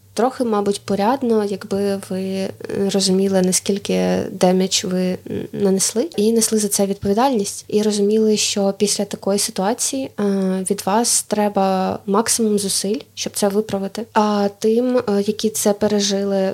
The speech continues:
дуже шкода, що у вас це сталося, і як і першій стороні, ос-, основному партнеру чи партнерці, так і третій стороні. Але, е, що хотілося ще додати, ну, це не тому, що там, м, як сказати, це, мені здається,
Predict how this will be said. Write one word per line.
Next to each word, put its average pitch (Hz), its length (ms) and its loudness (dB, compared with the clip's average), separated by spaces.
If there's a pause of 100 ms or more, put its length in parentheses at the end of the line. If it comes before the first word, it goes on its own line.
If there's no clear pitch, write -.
дуже 214 180 0
шкода, 196 360 -2
що 190 220 -2
у 180 300 0
вас 185 280 0
це - 120 -4
сталося, 247 640 0
і 196 320 2
як 190 320 -4
і 190 200 0
першій 196 360 -2
стороні, 202 500 2
ос-, 196 340 -2
основному 190 640 -2
партнеру 185 640 -2
чи - 160 -6
партнерці, 233 640 -2
так 196 380 -4
і 185 220 2
третій 185 360 0
стороні. 269 540 0 (100)
Але, 214 480 2
е, 214 200 0
що 233 200 0
хотілося 226 520 -2
ще 226 200 0
додати, 233 520 0 (140)
ну, 247 160 2
це 214 380 0
не 214 140 0
тому, 220 240 -4
що - 140 -8
там, 202 280 -2 (120)
м, 202 500 -4 (340)
як 220 160 -2
сказати, 208 260 2
це, 214 400 0
мені 208 200 0 (100)
здається, 208 460 -4